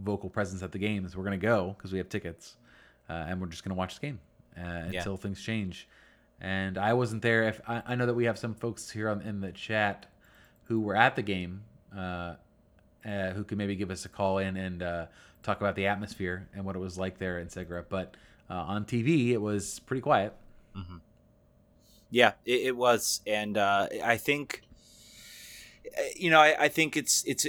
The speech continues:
Speaker 2: it's good that the Spirit Squadron stepped up. Um, I think one notable thing, a-, and part of my reasoning in maybe thinking that,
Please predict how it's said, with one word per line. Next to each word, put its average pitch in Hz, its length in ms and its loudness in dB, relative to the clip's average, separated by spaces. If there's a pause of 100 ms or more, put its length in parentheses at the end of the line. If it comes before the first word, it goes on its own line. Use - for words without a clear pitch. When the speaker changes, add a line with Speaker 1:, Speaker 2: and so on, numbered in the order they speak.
Speaker 2:
it's 127 300 0
good 143 220 0
that 131 100 2
the 131 80 -6
Spirit 127 280 0
Squadron 120 380 4
stepped - 320 4
up. 120 260 6 (300)
Um, 98 440 -2
I 123 180 8
think 135 160 4
one 127 220 6
notable 123 380 6
thing, 98 520 -2
a-, - 60 -6
and 107 260 -4
part 147 240 8
of 123 120 2
my 123 120 6
reasoning 107 800 0
in 98 220 -6
maybe 101 260 -4
thinking 98 500 -8
that, 87 340 -4